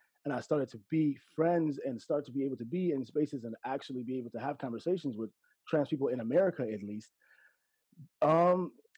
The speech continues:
it wasn't, I won't say that it's not the case, but it wasn't as much of the case as I thought. I thought that it would be a lot more grace extended to masculinity in, like, uh, the spectrum of all things from people who have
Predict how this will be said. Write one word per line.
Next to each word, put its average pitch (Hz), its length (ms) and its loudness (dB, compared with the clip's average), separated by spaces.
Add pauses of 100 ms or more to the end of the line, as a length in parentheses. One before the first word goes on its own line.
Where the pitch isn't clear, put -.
(120)
it 170 120 4
wasn't, 208 480 4 (100)
I 180 40 2
won't 190 180 4
say 170 100 6
that 139 160 4
it's 123 120 0
not 151 280 4
the 147 60 -2
case, 117 360 -4
but 151 140 2
it 143 100 2
wasn't 165 400 4
as 143 240 4
much 151 280 4
of 139 100 2
the 120 100 0
case 135 340 2
as 110 140 -6
I 101 120 -8 (120)
thought. 139 220 4
I 117 60 -2
thought 190 240 4
that 156 80 4
it 147 60 6
would 135 100 2
be 135 80 2
a 110 80 0
lot 139 280 4
more 135 220 0
grace 135 360 0
extended 120 520 0
to 131 120 -4
masculinity 120 760 -2
in, 110 140 -4
like, 107 220 -6 (120)
uh, 110 100 -12
the 107 80 -12
spectrum 131 520 -2
of 113 100 0
all 110 260 0
things 117 380 -2 (840)
from 143 240 6
people 143 440 0
who 151 140 0
have 117 320 -2